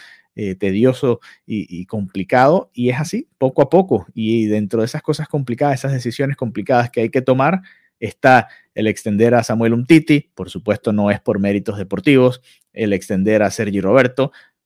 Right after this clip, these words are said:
la misma situación, no es por méritos deportivos, simplemente es porque la situación económica te lleva a tomar decisiones que, por supuesto, en una,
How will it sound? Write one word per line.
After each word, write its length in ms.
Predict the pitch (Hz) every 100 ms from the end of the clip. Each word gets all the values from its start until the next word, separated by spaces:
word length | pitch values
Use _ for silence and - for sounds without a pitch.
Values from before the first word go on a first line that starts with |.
| _
la 220 | 90 87
misma 260 | 101 101 101
situación, 680 | 101 95 90 147 139 135 123 - _ _
no 260 | 85 87 98
es 120 | 107
por 180 | 107 87
méritos 560 | 101 101 95 104 90
deportivos, 800 | 101 92 98 95 147 139 147 - -
simplemente 680 | - 87 80 85 87 87 101
es 40 |
porque 320 | - 123 - 98
la 120 | 85
situación 360 | 87 85 92
económica 640 | 107 113 104 135 170 147 -
te 200 | - 98 120 _ _ _ -
lleva 680 | 90 90 147 131 82 - _ _ -
a 120 | 90
tomar 360 | 92 92 101
decisiones 600 | 120 107 98 110 117 131 _
que, 260 | 107 123 - - _ _
por 140 | - 117
supuesto, 400 | 127 156 156 165
en 140 | 143
una, 440 | 135 139 131 113